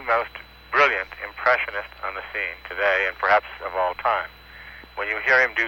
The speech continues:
George Burns and Johnny Carson on the album, it's phenomenal. And I think his Reagan is excellent.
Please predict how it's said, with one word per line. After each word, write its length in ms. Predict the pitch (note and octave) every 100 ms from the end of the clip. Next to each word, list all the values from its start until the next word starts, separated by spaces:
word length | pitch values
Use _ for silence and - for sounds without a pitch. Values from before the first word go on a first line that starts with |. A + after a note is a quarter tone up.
| -
George 220 | G#2+ G2+ -
Burns 400 | A2+ A#2+ A#2+ B2 -
and 80 | F2
Johnny 200 | F#2+ F2+ F#2 -
Carson 380 | B2 A#2+ A#2+
on 100 | F#2+
the 160 | F#2 F#2
album, 320 | G2+ A#2+ C#3 - - - - - -
it's 100 | C#3+ -
phenomenal. 560 | C3+ C3+ C#3+ A2+ D#2+ C2+ - - - - -
And 140 | A2+ A2
I 120 | D3
think 160 | D#3
his 120 | C#3+ -
Reagan 320 | C3+ D#3 B2 F2+
is 100 | E2+
excellent. 420 | F2 - - D#2+